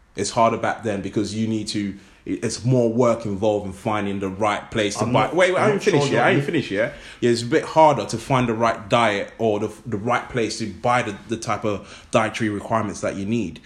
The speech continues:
Speaker 1: And I'm saying that, okay, fair enough, it was difficult back then, but it doesn't mean to say those people didn't exist. And the reason why I'm
Speaker 2: I
Speaker 1: saying
Speaker 2: never
Speaker 1: those people
Speaker 2: said,
Speaker 1: exist
Speaker 2: I
Speaker 1: is
Speaker 2: never, I
Speaker 1: because,
Speaker 2: never said they didn't exist.
Speaker 1: is because they exist because there was things like allotments,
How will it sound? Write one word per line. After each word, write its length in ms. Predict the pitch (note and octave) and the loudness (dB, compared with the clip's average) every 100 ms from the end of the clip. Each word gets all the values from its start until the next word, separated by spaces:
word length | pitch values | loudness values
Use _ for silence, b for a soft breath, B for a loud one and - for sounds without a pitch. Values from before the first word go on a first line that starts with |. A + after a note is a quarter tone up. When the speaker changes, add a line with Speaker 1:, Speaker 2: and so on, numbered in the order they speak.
| B B | B B
Speaker 1:
And 140 | A#2+ C#3+ | 0 2
I'm 100 | E3 | 2
saying 360 | - C#3+ B2+ | 2 2 4
that, 380 | A#2 A2+ - - | 2 2 -2 0
okay, 300 | F#3+ - B2+ | 0 2 0
fair 300 | A#2 - D#3+ | 0 0 2
enough, 300 | C#3+ D3+ B2 | 2 0 -2
it 100 | G#2+ | -2
was 320 | A#2+ D3+ D#3 A2+ | 0 0 0 -2
difficult 480 | D3 C#3 - A#2 | -2 -2 -2 -4
back 240 | - A2 G#2+ | -2 -4 -2
then, 340 | B2+ F2 F#2 - B B | -2 -2 -8 -16 B B
but 120 | C3 | 0
it 60 | A#2+ | 2
doesn't 320 | D3+ D3 D3+ | 2 2 2
mean 160 | C#3+ C3+ | 2 2
to 100 | C3 | 0
say 300 | - B2+ A2+ | 0 0 2
those 240 | A#2+ B2 | 0 0
people 300 | - A#2+ A#2 | 0 -4 -2
didn't 220 | G2+ A2+ G2+ | -4 -4 -4
exist. 560 | F#2 G2+ B2 - - - b | -4 -2 -2 -4 -14 -20 b
And 120 | - B2 | -2 2
the 60 | |
reason 320 | A#2 F3 D#3+ | 4 4 4
why 120 | C#3+ B2+ | 4 4
I'm 40 | |
Speaker 2:
I 40 | |
Speaker 1:
saying 260 | A2+ F3 F#3 | 4 4 6
Speaker 2:
never 60 | C#3 A2+ | 4 2
Speaker 1:
those 60 | |
people 260 | A#2+ A2+ A#2+ | 0 0 2
Speaker 2:
said, 60 | |
Speaker 1:
exist 360 | G#2+ A2+ E3+ A2 A2+ | 2 4 4 2 0
Speaker 2:
I 40 | |
Speaker 1:
is 80 | B2+ | 0
Speaker 2:
never, 40 | A#2+ | 0
I 20 | |
Speaker 1:
because, 340 | A#2+ C#3 B2 | 2 4 4
Speaker 2:
never 140 | A2+ A2 | 2 -4
said 160 | - | -4
they 40 | G#2+ | -6
didn't 120 | G#2+ F#2 | -6 -6
exist. 180 | A2+ | 2
Speaker 1:
is 100 | C#3+ A#2+ | 4 4
because 680 | C#3 - C#3+ B2+ - - - - - | 2 4 2 2 -4 -10 -12 -8 0
they 160 | C#3+ | 2
exist 340 | C#3+ A#2+ D#3+ - | 2 2 0 -2
because 380 | B2+ C#3+ C3 A2+ | -2 0 0 0
there 140 | B2 | 0
was 120 | A#2+ | 0
things 460 | - - D#3 C#3+ C3 | -6 -4 0 2 0
like 140 | A2+ G#2 | -2 -2
allotments, 800 | G#2+ C3 - G2+ F2 F2 - | 0 0 0 -4 -8 -10 -14